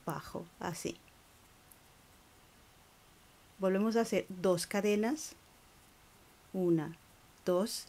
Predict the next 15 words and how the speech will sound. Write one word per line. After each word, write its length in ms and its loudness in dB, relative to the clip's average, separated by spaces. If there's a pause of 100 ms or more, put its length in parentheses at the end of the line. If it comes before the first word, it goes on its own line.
(220)
y 240 2
lo 120 0
cerramos 640 0
encima 460 -2
de 140 2
este. 300 -4
Contamos 460 -2
dos, 380 2 (400)
una, 340 2 (100)
dos 480 2
y 240 0 (760)
aquí. 340 -6 (3250)
Así 300 -2
se 160 -4
queda, 280 -6